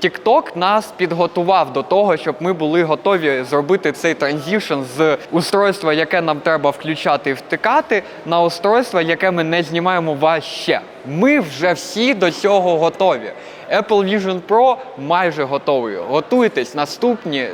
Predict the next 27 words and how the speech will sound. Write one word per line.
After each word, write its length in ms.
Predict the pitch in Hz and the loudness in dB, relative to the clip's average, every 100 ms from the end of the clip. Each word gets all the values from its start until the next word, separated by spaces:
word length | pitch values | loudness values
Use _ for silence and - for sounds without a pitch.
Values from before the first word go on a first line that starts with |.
| 113 131 - - | -10 -18 -18 -6
я 200 | 147 160 | -2 0
не 120 | 165 | -2
знаю 280 | 170 156 127 | 0 0 -2
скільки 400 | - 170 147 143 | -2 -4 0 0
років, 420 | 175 285 - 147 | 2 2 -2 -6
але 220 | 135 156 | -2 0
я 140 | 180 156 | 0 0
думаю, 300 | 175 170 151 | -2 -4 -2
не 120 | 151 | -4
більше 380 | 147 214 214 160 | -2 -2 -2 -8
п'яти-десяти. 960 | 147 151 - 175 143 - 156 240 294 277 - - | -4 -4 -2 -2 -4 -2 -4 0 -2 -4 -16 -6
Apple 420 | 190 208 220 196 202 | -2 0 2 2 2
Vision 220 | 190 180 | 0 0
Pro 220 | 202 202 | 2 2
і 140 | 170 | 2
його 260 | 165 170 175 | 0 2 2
копії 520 | 165 220 262 202 160 | 2 2 2 -2 -2
від, 320 | 151 147 131 | 0 0 0
е, 520 | 139 135 131 131 127 123 - - | 0 2 2 2 0 -4 -10 -12
Samsung, 760 | - 170 175 - 269 262 226 196 | -2 -2 -2 -2 2 2 2 0
Google 440 | 220 208 190 170 - - - - - - - - | 0 2 2 0 -4 -12 -20 -20 -20 -20 -20 -10
і 60 | 185 | -6
так 220 | - 160 | -2 0
далі, 240 | 165 139 | 0 0
від 200 | 131 143 | 0 -2
усіх 320 | 151 - 147 143 | -4 -2 -2 2
брендів 460 | 170 240 220 202 | 2 2 0 -2